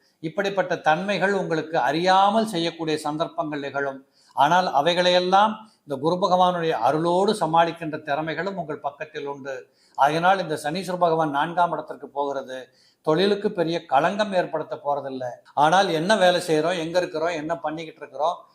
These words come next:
இப்படிங்கிறத நீங்கள் கொஞ்சம் கவனத்துல கொள்ள வேண்டியது கட்டாயம். இந்த வண்டி வாகனங்களை பயன்படுத்தக்கூடியவர்கள் சற்று நிதானமா இருக்கணும்.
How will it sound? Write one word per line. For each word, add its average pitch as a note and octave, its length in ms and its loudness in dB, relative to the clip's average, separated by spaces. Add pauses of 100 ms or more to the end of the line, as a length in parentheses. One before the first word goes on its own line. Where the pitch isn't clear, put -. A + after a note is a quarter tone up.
(200)
இப்படிங்கிறத E3 640 -2
நீங்கள் D#3 320 -2
கொஞ்சம் D3 280 -8
கவனத்துல F3 560 -4
கொள்ள D3 220 -4
வேண்டியது C#3 380 -10
கட்டாயம். C3 480 -4 (580)
இந்த C#3 160 -4
வண்டி F#3 280 2
வாகனங்களை G3+ 520 2
பயன்படுத்தக்கூடியவர்கள் E3 1120 -4
சற்று D3 320 -12
நிதானமா D#3+ 580 2
இருக்கணும். B2+ 340 -12